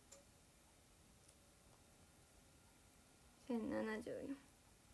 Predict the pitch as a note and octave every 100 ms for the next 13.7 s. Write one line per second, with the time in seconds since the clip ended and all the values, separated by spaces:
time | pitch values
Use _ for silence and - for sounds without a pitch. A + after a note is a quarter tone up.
0 | - - - - - - - - - -
1 | - - - - - - - - C#4 D4+
2 | D4+ D#4+ D4+ D4+ D4 F4 E4+ E4 E4 C4+
3 | A#3 A3+ C4 C#4 D4+ D4+ C#4 A3+ G#3+ G3+
4 | F3+ A3+ C4 C4+ C#4 C4+ C#4 B3+ B3+ C#4
5 | - B3 A#3+ A#3 A3 G#3 C#4 - - -
6 | - C4+ B3 A#3+ - A3+ F#3+ F3+ G3 F#3
7 | F3+ F#3+ - F#3+ F#3 - B4 - E4+ E4
8 | D#4+ E4 A#3+ - - - - B3 C4+ C#4+
9 | C#4+ D4 C#4 C4+ A#3+ G3 F#3+ G3+ G3 E3+
10 | - - - - - G3 G#3 - - B3
11 | A3 E3+ G#3+ A3 - - - - - -
12 | - - - - - - - - - B3+
13 | C#4 G#4+ F#4+ E4+ B3+ G#3 -